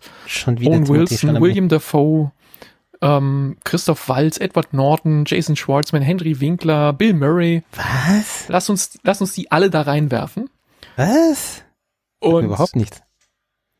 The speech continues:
Speaker 2: das ist erstaunlich, dass ihr das nicht sagt. Und
Speaker 1: Ja.
Speaker 2: dann, äh, machen wir, rühren wir das um und, ähm, fügen einen Regisseur namens Wes Anderson hinzu und schauen The French Dispatch. Den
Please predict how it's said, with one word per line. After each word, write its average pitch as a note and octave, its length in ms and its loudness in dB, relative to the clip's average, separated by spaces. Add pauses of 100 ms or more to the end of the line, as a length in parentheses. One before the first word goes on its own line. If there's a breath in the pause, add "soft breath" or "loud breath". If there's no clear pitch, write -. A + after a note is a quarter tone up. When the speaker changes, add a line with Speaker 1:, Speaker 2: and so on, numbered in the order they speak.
(340)
Speaker 2:
das - 260 -10
ist - 160 -12
erstaunlich, G3 520 -10
dass D#3+ 180 -6
ihr E3+ 80 0
das C3+ 140 0
nicht F3+ 180 2
sagt. D#3 340 0 (460 loud breath)
Und D3 200 0
Speaker 1:
Ja. A#2+ 60 2
Speaker 2:
dann, E3 260 2
äh, C#3+ 360 0 (360)
machen D3+ 260 -2
wir, C#3+ 120 2 (140)
rühren E3+ 140 4
wir D#3 80 2
das C3 140 -2
um A#3+ 260 0 (300)
und, D3 260 -2
ähm, C3+ 360 -2
fügen D#3+ 220 -2
einen D3 160 -2
Regisseur C#3+ 500 -2
namens D3 360 0
Wes C#3+ 180 0
Anderson D#3 380 0
hinzu D3+ 320 -2
und D3+ 180 -6
schauen C#3+ 400 -2 (140)
The C3+ 80 0
French C3+ 400 -2
Dispatch. - 560 -8 (1300 loud breath)
Den A#2+ 240 -2